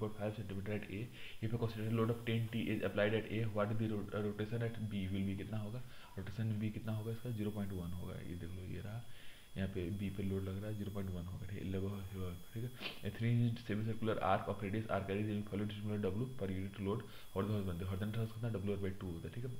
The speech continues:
अब देखो, पैराबोलिक सिमेट्रिकल थ्री इंच आर्क का बेंडिंग मोमेंट at a distance due to dead load कितना, ज़ीरो होता है। In influence line drawing for moment at the section of arc and the semi supported beam moment at H X Y have equal area, ये भी सही बात है, ठीक है, करेक्ट एक्सप्रेशन भी है, ठीक है। सर्कुलर थ्री इंच, uh, pin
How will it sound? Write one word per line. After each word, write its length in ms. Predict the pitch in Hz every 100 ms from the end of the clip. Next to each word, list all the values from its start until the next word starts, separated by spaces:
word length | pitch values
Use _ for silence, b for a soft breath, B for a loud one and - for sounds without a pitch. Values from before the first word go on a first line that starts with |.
| 95
अब 60 |
देखो, 220 | 98 95 92 B B B B B B B B B -
पैराबोलिक 360 | 117 113 113 127
सिमेट्रिकल 380 | 120 110 - 127
थ्री 180 | 123 123
इंच 100 | 123 -
आर्क 160 | 101 113
का 80 | 113 104
बेंडिंग 180 | 104 117
मोमेंट 220 | 110 113
at 120 | 107 107
a 20 | 113
distance 260 | 107 113
due 80 | 110 107
to 80 | 107
dead 120 | 104
load 80 | 107
कितना, 180 | 110 113
ज़ीरो 140 | 98 104
होता 140 | 110
है। 120 | 107 104
In 100 | 101
influence 280 | 98 110 107 104 101 98 101 80 101
line 240 | 101 120 110 104 104 110 104 101 104
drawing 260 | 98 110 120 120
for 100 | 110 107
moment 320 | 104 113 113 107
at 60 | 107
the 40 | 104
section 260 | 107 95
of 120 | 98 - 90
arc 180 | 110 -
and 160 | 104
the 60 | 107
semi 260 | 104 107 110
supported 260 | 107 107 107
beam 100 | 107
moment 280 | 98 107 - 92
at 160 | - 95
H 60 | 110
X 100 | 110
Y 80 | 101 101
have 180 | 95 98
equal 220 | 101 98
area, 140 | 78 76
ये 20 | 87
भी 80 | 98 82
सही 60 |
बात 160 | 76 -
है, 100 | 92
ठीक 80 | 107
है, 60 |
करेक्ट 220 | 92 95
एक्सप्रेशन 360 | 98 95 90 92
भी 80 | 87
है, 60 | 95
ठीक 120 | 107
है। 80 | 123 B B B
सर्कुलर 340 | 101 107 110 113
थ्री 160 | 110
इंच, 140 | 113 - 107
uh, 220 | 107 104 101 120
pin 180 | 113